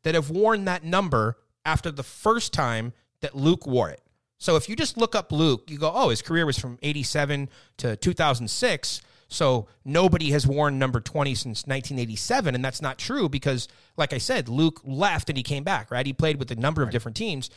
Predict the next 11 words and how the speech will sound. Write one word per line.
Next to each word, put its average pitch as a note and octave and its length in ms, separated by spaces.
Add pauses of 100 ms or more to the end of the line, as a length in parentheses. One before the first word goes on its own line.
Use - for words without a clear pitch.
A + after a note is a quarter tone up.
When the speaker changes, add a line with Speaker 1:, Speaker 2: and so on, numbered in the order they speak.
(280)
Speaker 1:
and C#3 120
he B2+ 60
had C#3 180
three F3+ 180
stops E3+ 380
here D3 120
in B2+ 80
Los A#2+ 220
Angeles. F3+ 460 (340)
Uh, C3+ 360
so F3 280